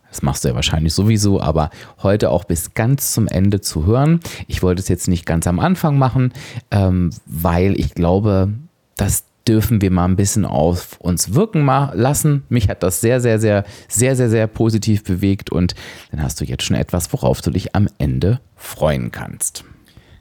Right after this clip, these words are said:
Ja, und ich möchte mit dir heute in so einer kleinen Impulsepisode darüber sprechen, wie wir es schaffen,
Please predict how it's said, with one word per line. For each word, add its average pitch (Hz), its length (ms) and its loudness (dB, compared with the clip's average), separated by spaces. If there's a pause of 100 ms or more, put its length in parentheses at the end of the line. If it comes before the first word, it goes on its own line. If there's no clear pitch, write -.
Ja, 226 120 -6
und 107 80 -2
ich 80 100 -8
möchte 107 240 -4
mit 101 160 -4
dir 87 180 -4
heute 110 280 -6
in 107 100 -4
so 101 80 -4
einer 92 140 -2
kleinen 143 420 -6
Impulsepisode 90 1600 -4 (720)
darüber 101 340 -2
sprechen, 127 680 -4
wie 117 180 -2
wir 151 140 0
es 110 120 -4
schaffen, 156 640 -4